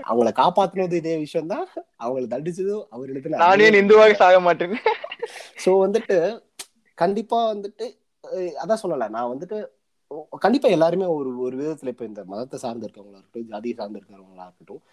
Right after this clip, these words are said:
Speaker 1: எங்கேயாவது ஒரு இடத்துல அவங்க, அவங்க கூட்டத்துல இருக்கிறப்ப தான் அப்படியே கெத்தாவே, அதான் அந்த, இந்த நீயா நானால ஒருத்தர் சொல்லியிருந்தாரு,
Speaker 2: ஒரு
Speaker 1: அப்படியே
Speaker 2: கண்ணுல வி-, கண்ணுல வி-,
Speaker 1: ஆ,
Speaker 2: ஒரு
Speaker 1: அவரு
Speaker 2: திமிரு.
Speaker 1: கண்டிப்பா. அப்போ வந்துட்டு மத்த ஊருக்கு நான் போறேன்,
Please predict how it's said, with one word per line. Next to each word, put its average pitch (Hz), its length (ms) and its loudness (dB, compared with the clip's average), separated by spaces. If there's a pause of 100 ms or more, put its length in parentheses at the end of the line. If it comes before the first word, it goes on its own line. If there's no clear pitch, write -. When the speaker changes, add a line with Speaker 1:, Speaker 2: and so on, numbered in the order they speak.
(120)
Speaker 1:
எங்கேயாவது 180 380 0
ஒரு 151 100 0
இடத்துல 131 380 -8
அவங்க, 151 300 -8
அவங்க 156 260 -6
கூட்டத்துல 190 460 -6
இருக்கிறப்ப 139 340 -8
தான் 151 120 -6
அப்படியே 139 200 -8
கெத்தாவே, 135 540 -6 (380)
அதான் 147 220 -2
அந்த, 131 160 -4 (100)
இந்த 127 180 -10 (560)
நீயா 165 220 -4
நானால 143 340 -6
ஒருத்தர் 123 420 -12 (260)
சொல்லியிருந்தாரு, 107 580 -10 (140)
Speaker 2:
ஒரு 160 160 2
Speaker 1:
அப்படியே - 80 2
Speaker 2:
கண்ணுல 180 220 6
வி-, 110 600 -4
கண்ணுல 196 260 4
வி-, - 120 6
Speaker 1:
ஆ, - 220 -4 (680)
Speaker 2:
ஒரு 190 120 0
Speaker 1:
அவரு 170 180 4
Speaker 2:
திமிரு. 170 300 0 (260)
Speaker 1:
கண்டிப்பா. 151 460 -2
அப்போ 160 420 -6
வந்துட்டு 180 220 -14
மத்த 127 180 -10
ஊருக்கு 160 280 -12
நான் 131 140 -10
போறேன், 117 320 -10